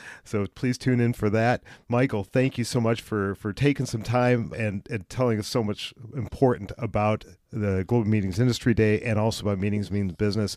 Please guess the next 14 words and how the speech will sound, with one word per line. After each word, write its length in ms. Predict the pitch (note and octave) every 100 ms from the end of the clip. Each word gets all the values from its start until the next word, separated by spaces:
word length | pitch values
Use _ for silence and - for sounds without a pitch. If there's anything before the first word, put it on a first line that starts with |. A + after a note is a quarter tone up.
| -
Anything 400 | G3+ A#3 A3 G#3
that 140 | F#3+
people 240 | A3 G#3+ F3+
could 160 | D#3
do 280 | D3+ G3 C3+
to, 440 | - - A#2+ A#2
to 420 | - - B2+ G#2 D#2
help 380 | - D3 D#3+
out 340 | - B2 E3 -
or 220 | A#2+ A#2
to 160 | G#2+ C3
get 220 | C3+ B2
more 220 | B2 C3
involved? 560 | C3 B2 C#3 C#3 B1